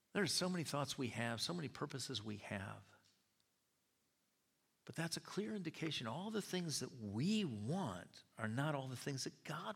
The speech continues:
wants. And if we'll do what God wants, he'll take care of the rest. And why,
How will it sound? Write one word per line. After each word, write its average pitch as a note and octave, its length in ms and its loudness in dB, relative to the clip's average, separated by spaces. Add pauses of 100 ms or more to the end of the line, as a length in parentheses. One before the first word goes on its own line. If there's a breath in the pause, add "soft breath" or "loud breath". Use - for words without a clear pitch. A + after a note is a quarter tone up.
wants. F2+ 380 -8 (480 loud breath)
And C3 120 2
if C3+ 160 -2
we'll F3+ 220 4
do F#3 340 0
what A#3 220 2
God A#2 320 0
wants, E3+ 240 0
he'll D#3 240 0
take - 300 -2
care - 320 -8
of G#2 120 -10
the C3 80 -8
rest. - 600 -12 (1600 soft breath)
And C3+ 80 0
why, F#3+ 340 4